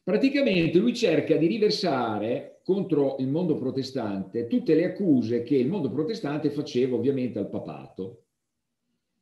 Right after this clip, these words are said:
sempre per riferirsi al seicentosessantasei, seicentocinquantasei o seicentosedici. In realtà lui diceva che,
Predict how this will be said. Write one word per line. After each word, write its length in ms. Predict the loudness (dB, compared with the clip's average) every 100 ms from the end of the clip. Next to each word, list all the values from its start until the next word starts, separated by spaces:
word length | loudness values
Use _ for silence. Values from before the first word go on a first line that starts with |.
| _ _ _ _ _ _ _ _ _ _ _
sempre 760 | 2 4 6 4 2 -10 _ -2
per 160 | 0
riferirsi 640 | 2 2 4 6 6 4 0
al 260 | -2 -4
seicentosessantasei, 1300 | -4 -2 0 -2 -2 -4 -4 -4 -4 -4 -2 -2 -4 -8
seicentocinquantasei 1200 | -10 -8 -8 -8 -12 -14 -12 -12 -10 -12 -8 -8
o 80 | -8
seicentosedici. 1200 | -10 -10 -12 -12 -16 -16 -16 -16 -20 -20 -20 _ _ _ _ _ _ _ _ _ _ _ _ _ _ _ _ _ _ _ _
In 100 | -4
realtà 560 | -2 -4 -4 -4 -4 -4
lui 540 | -4 -2 -2 -6 -8 -10
diceva 560 | -8 -4 -4 -4 -6
che, 540 | -2 0 0 -4 -10